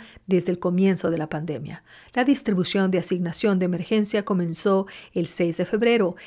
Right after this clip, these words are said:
y se extenderá hasta el once de febrero. Los participantes de snap no necesitan tomar ninguna medida para recibir los beneficios complementarios.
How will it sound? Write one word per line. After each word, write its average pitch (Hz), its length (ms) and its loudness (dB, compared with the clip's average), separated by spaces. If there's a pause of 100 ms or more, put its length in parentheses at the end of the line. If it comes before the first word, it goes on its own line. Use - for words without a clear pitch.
(140)
y 202 100 0
se - 160 0
extenderá 208 680 2
hasta - 360 -4
el 180 180 -2
once 208 380 4
de 175 100 -4
febrero. 175 500 -4 (240)
Los 190 160 0
participantes 202 1000 0 (240)
de 180 100 2
snap 262 520 2
no 190 220 4
necesitan 214 640 0
tomar 175 480 2
ninguna 220 460 0
medida 214 440 2
para 180 220 0
recibir 190 500 0
los 180 160 -2
beneficios 180 680 -2 (280)
complementarios. - 960 -6